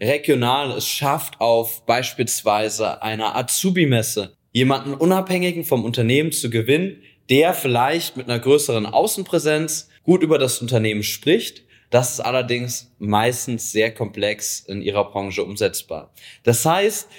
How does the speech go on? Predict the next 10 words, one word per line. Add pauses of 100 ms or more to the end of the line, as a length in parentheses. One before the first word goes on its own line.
(140)
wir
setzen
hier
ganz
klar (200)
auf
eigene
Fach-
und
Führungskräfte.